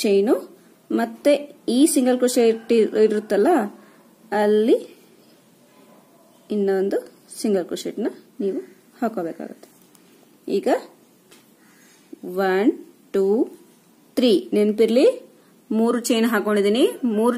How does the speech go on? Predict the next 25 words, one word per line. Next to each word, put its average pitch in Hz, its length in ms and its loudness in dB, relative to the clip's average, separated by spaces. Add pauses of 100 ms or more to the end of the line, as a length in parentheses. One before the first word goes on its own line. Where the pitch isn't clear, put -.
(120)
ಚೈನ್ 220 240 0
ಆದ್ಮೇಲೆ 226 360 -2 (720)
ಈ - 20 4 (220)
ಬೀಡ್ 285 300 6 (200)
ಇದೆಯಲ್ಲ, 220 280 2 (360)
ಈ 233 40 -2 (180)
ಬೀಡ್ 240 320 0
ಮಧ್ಯಭಾಗ 220 540 0 (160)
ದಾರ 208 120 0 (140)
ಇದೆಯಲ್ಲ 196 300 0 (580)
ಅಲ್ಲಿಗೆ 196 540 0
ಹೋಗಿ 196 320 0
ನೀವು 262 180 0 (340)
ಇನ್ನ 208 240 -2 (200)
ಒಂದು 202 200 0 (2000)
ಸಿಂಗಲ್ 254 360 2
ಕ್ರೋಶೆಟ್ 208 360 -4
ಟೈಟ್ 214 240 0
ಆಗಿ 247 80 2
ಹಾಕೊಳ್ಳಿ. 202 320 2 (140)
ಸಿಂಗಲ್ 214 240 0
ಕ್ರೋಶೆಟ್ 208 240 -4
ಹಾಕ್ಬೇಕು. 208 400 -4 (580)
ಒಂದ್ 294 280 6 (100)
ಬೀಡ್ 269 240 4